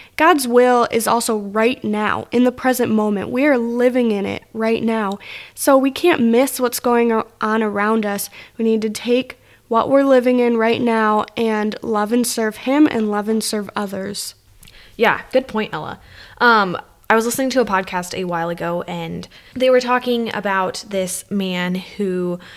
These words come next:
Speaker 2: just found out that he had cancer. And he went to his pastor, and he's like, "Hey, how do I, you know, start praying,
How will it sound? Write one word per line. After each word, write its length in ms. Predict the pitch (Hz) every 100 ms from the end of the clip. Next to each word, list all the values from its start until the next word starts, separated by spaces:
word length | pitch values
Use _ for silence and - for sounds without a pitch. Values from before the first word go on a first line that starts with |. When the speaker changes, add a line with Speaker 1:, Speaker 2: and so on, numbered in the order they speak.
| -
Speaker 2:
just 220 | - 214 -
found 220 | 185 175
out 180 | 170 -
that 140 | 175
he 400 | - 180 170 165
had 260 | - - -
cancer. 540 | 180 170 - - - - - - -
And 480 | - 202 185 180 180
he 220 | - 214
went 140 | 208 196
to 60 |
his 60 | 202
pastor, 360 | - 208 - 202
and 100 | 196
he's 140 | 185
like, 160 | 190 185
"Hey, 300 | 240 233 180
how 180 | 180 202
do 80 |
I, 220 | 269 285 262
you 360 | 247 226 214
know, 160 | 202 185
start 360 | 180 175 170
praying, 540 | - - 190 180 165